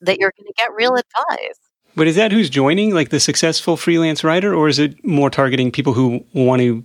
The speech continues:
Speaker 2: start making money as a freelance writer?
Speaker 1: We really take all comers. We have an initial class for people who are brand new to freelance writing and need to get their first jobs through to writing really sophisticated projects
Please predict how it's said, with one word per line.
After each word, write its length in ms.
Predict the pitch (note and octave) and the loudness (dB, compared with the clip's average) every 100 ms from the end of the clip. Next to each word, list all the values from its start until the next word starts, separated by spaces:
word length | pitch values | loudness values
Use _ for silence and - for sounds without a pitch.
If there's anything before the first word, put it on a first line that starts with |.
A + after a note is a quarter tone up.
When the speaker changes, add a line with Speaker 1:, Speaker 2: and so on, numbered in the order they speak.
| - | -10
Speaker 2:
start 320 | - D3 D#3 | -4 -2 -2
making 280 | A2 - A2 | -4 -6 -8
money 200 | A2+ - | -6 -6
as 100 | - | -8
a 40 | |
freelance 380 | - A2+ - - | -6 -6 -4 -6
writer? 280 | - - - _ _ _ _ _ | -6 -6 -10 _ _ _ _ _
Speaker 1:
We 200 | F#3 G3 | -2 0
really 360 | F#3 G3 G3 G3+ | 0 0 0 -2
take 240 | G3+ F3 | -2 -2
all 160 | - D#3+ | -2 -2
comers. 500 | E3+ D3+ C#3+ C3+ - | -4 -4 -4 -6 -6
We 200 | D#3 D#3 | -4 -2
have 300 | D#3 D3+ D3+ | 0 -2 -2
an 100 | D3 | -4
initial 420 | D#3 E3 D#3+ E3 | -2 -2 0 -2
class 300 | - D#3 D3+ | 0 -2 -2
for 100 | D#3+ | -10
people 380 | - D#3+ D#3 D3+ | -12 -6 -2 -2
who 420 | D3 D#3 D3+ D3 - _ _ _ E3+ | -4 -6 -4 -6 -10 _ _ _ -6
are 100 | D3 | -4
brand 300 | D3+ D3+ D3+ | -2 -2 -2
new 120 | D3+ | -4
to 100 | C#3+ | -4
freelance 340 | D#3 D3 C#3 | -4 -2 0
writing 260 | D#3 D3+ D3+ | 0 0 -2
and 160 | D3 | -4
need 140 | D3 D3 | -4 -4
to 60 | |
get 160 | - C#3+ | -2 -2
their 80 | C3+ | -4
first 280 | - C#3 - | -4 -4 0
jobs 460 | F3+ G3 F#3+ F#3+ - | 2 0 -2 -10 -12
through 380 | - F3 E3+ E3 | -8 -4 -2 -2
to 500 | - - D#3+ D#3 D#3 | -2 0 2 2 2
writing 540 | D3 D3+ C#3+ D3+ D3+ D#3+ - - _ | 0 0 0 -4 -6 -10 -16 -20 _
really 260 | E3+ D3+ D3+ | 0 0 0
sophisticated 800 | - D#3+ D#3 - D#3+ D#3 D3+ C#3+ | -2 -2 -2 -2 -2 0 -2 -2
projects 400 | D3 C#3+ D3 | -2 -2 -6